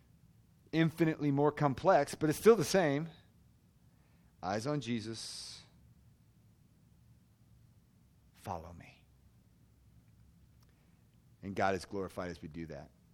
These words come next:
That's the first point. The liberating calling of following Jesus. Secondly, we see the liberating truth of the gospel. Because John in verse twenty-four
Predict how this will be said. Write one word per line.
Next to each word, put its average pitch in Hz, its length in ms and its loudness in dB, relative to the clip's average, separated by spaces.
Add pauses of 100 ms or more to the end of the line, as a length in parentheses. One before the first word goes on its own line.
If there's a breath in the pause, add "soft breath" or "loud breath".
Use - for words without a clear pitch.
(500)
That's 147 180 4
the 135 80 -4
first 131 260 -2
point. 101 240 -10 (1040 soft breath)
The 117 80 -4
liberating 143 760 2
calling 113 600 0
of 98 80 -6
following 110 480 -2
Jesus. 90 380 -10
Secondly, 185 480 0
we 123 120 -2
see 139 160 -4
the 120 120 -4
liberating 139 800 6 (540 loud breath)
truth 175 640 4 (300 soft breath)
of 123 160 0
the 131 60 -2
gospel. 120 640 2 (1700 soft breath)
Because 151 300 2
John 175 460 6
in 135 100 0
verse 143 180 2
twenty-four 143 920 2